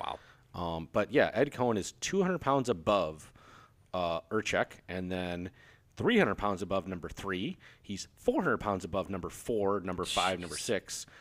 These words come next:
Speaker 2: I mean, and it drops down to nineteen hundred by the seventh lifter. Um, and then there's a lot of lifters in that high eighteen hundred, seventeen, or nineteen hundred,
Speaker 1: I mean,
Speaker 2: but
Speaker 1: he was a special, man. He's, that's all you can say about him.
Speaker 2: He's just head and shoulders above everybody at
Speaker 1: Yeah.
Speaker 2: two forty-two.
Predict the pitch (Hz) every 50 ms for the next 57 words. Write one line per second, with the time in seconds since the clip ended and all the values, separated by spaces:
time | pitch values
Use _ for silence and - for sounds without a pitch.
0 | - - - - 95 95 98 92 98 104 120 - - - 127 113 113 - - 123
1 | 110 95 90 87 90 101 107 - - - 92 85 104 104 92 82 80 85 85 85
2 | 82 85 85 85 85 82 78 80 87 82 - - - 196 220 196 117 82 - 85
3 | 80 82 - - 82 76 78 - _ - - - - - - - _ _ - 92
4 | 90 85 82 80 78 82 82 - _ _ _ _ _ - _ _ _ _ _ _
5 | _ _ _ _ _ _ _ - - - _ - - 90 95 117 127 120 113 95
6 | 104 95 95 98 101 110 117 110 95 92 92 - - 87 - 85 92 85 - -
7 | - - 98 90 87 90 80 80 90 95 - - _ - _ - - 101 85 -
8 | 90 87 85 80 76 - - 110 92 87 - - - 87 - 78 80 78 73 80
9 | 98 117 120 - - 80 71 69 - 73 78 95 95 92 - 104 98 85 73 -
10 | - - - - - - - - - - 85 - - - - - - - - -
11 | - - - - - - - - - - - - - - - - - - - 135
12 | 170 165 135 - - 147 131 - - - 123 127 120 113 98 - 123 110 98 90
13 | 82 85 80 90 85 80 - 80 82 82 80 80 76 76 73 73 71 - - 85
14 | 69 67 78 78 - - - - -